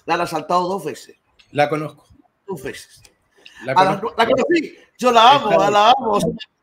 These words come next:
Speaker 1: somos amigas, pero de la vida. Una mujer
Speaker 2: Pero muy
Speaker 1: que
Speaker 2: buenos completos.
Speaker 1: Claro, oye,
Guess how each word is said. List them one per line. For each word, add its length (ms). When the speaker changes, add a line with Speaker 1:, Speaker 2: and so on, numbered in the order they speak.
Speaker 1:
somos 400
amigas, 380
pero 160
de 100
la 120
vida. 480
Una 240
mujer 180
Speaker 2:
Pero 160
muy 120
Speaker 1:
que 40
Speaker 2:
buenos 220
completos. 480
Speaker 1:
Claro, 320
oye, 320